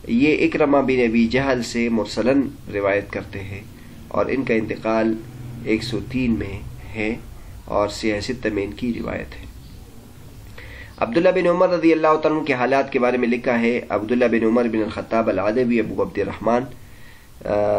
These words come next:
نبی کریم صلی اللہ علیہ وسلم کے مبا-، آ، بعثت کے بعد، کچھ عرصے کے بعد ان کی پیدائش ہوئی تھی اور جنگ احد میں،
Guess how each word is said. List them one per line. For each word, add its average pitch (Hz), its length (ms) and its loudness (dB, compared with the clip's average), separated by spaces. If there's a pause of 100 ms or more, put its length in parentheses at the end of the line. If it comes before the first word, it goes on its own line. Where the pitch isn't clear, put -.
(480)
نبی 113 220 2
کریم 147 220 2
صلی 151 80 -2
اللہ 139 140 6
علیہ - 0 -
وسلم 139 220 0
کے 131 140 -2
مبا-، 127 300 2
آ، 117 200 -6 (300)
بعثت 131 420 2
کے 117 100 2
بعد، 113 240 4 (580)
کچھ 160 320 -2
عرصے 123 260 -2
کے 113 100 0
بعد 110 200 4
ان 110 160 0 (280)
کی 110 140 -4
پیدائش 104 540 0
ہوئی 123 140 -2
تھی 110 160 -8 (520)
اور 107 200 2
جنگ 117 240 0 (180)
احد 139 260 2
میں، 110 240 2